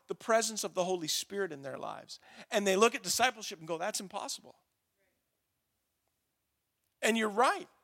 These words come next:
It is impossible unless the Holy Spirit is inside your life.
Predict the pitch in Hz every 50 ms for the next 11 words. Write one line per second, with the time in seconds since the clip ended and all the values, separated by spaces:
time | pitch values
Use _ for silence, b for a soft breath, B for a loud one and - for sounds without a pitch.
0 | _ _ _ - 214 226 254 311 370 359 381 311 226 - 196 165 151 - - -
1 | - - 254 220 226 233 220 - - 214 202 226 226 190 175 - - 294 294 202
2 | - - 165 151 151 170 170 165 - - 156 151 - - - - - - - -
3 | _